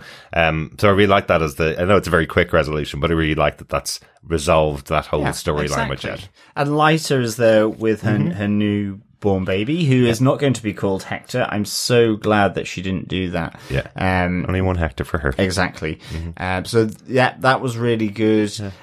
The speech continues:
Speaker 1: Absolutely, yeah, and, and really cool. They formed their own little family.
Speaker 2: Yes.
Speaker 1: Um, with, with, uh, Lyta Baby, uh, Rose, Jed,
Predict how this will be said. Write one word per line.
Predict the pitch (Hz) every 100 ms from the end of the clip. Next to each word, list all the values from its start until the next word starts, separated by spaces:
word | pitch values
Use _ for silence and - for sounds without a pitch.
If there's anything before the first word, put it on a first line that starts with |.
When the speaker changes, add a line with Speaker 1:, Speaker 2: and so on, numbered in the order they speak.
| -
Speaker 1:
Absolutely, | 101 - 101 95
yeah, | 92 90
and, | 87 85
and | 87 85
really | 87 82
cool. | 95 82
They | 78
formed | - 87 85
their | 82
own | 90 87
little | 87 101
family. | 92 143 139 78 _ -
Speaker 2:
Yes. | 135 78 76
Speaker 1:
Um, | 76
with, | 78 - - - 67
with, | 78 - -
uh, | 71 71
Lyta | 73 90 90
Baby, | 76 76 90 - _ _ -
uh, | 71 71 67
Rose, | 85 90 87 - - _ _
Jed, | - 85 87 85